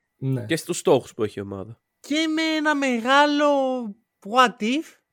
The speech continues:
Speaker 3: γιατί υπάρχει ένας Ελληνοαμερικάνος, ο οποίος αποδεσμεύτηκε από τους Dallas Mavericks, ψάχνει τώρα εκεί δεκαήμερο συμβόλαιο γιατί είναι κολλημένος, αλλά οι δρόμοι οδηγούν στην Ευρώπη.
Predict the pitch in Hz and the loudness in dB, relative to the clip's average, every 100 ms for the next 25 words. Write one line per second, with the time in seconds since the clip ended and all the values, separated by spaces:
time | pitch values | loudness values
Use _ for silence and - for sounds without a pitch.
0 | _ _ _ - 226 - 269 269 269 - | _ _ _ -18 -14 -12 -2 0 0 -2
1 | 247 262 233 175 - - - 165 170 170 | -8 -6 -4 -4 -6 -20 -16 -12 -8 -8
2 | 151 151 135 - 156 185 240 262 _ _ | -8 -10 -12 -6 -4 -4 -10 -16 _ _
3 | _ _ _ _ _ _ _ _ _ - | _ _ _ _ _ _ _ _ _ -14
4 | 170 220 208 - - 185 175 160 156 190 | -8 -4 -4 -6 -8 -6 -4 -6 -4 -4
5 | 190 - 143 131 151 151 131 127 127 147 | -4 -6 -10 -6 -4 -2 -2 -4 -4 -4
6 | 180 220 _ _ _ _ _ _ _ _ | -6 -10 _ _ _ _ _ _ _ _
7 | _ _ _ - 202 156 170 185 170 151 | _ _ _ 2 2 2 -2 -2 -2 -4
8 | 175 165 160 170 170 156 135 139 135 165 | -6 -4 -4 -4 -4 -8 -8 -12 -6 -4
9 | 170 143 127 123 120 - - 131 139 147 | -2 -2 -6 -6 -10 -12 -14 -14 -14 -10
10 | 156 135 135 123 123 185 269 277 - 247 | -10 -6 -4 -4 -6 -6 -6 -6 0 2
11 | 262 285 269 _ _ _ _ _ _ _ | 4 2 2 _ _ _ _ _ _ _
12 | _ _ - - 190 214 269 269 254 247 | _ _ -20 -10 -4 2 2 2 -2 -2
13 | 247 - 233 202 214 196 - - | -6 -8 -6 -2 2 0 0 -20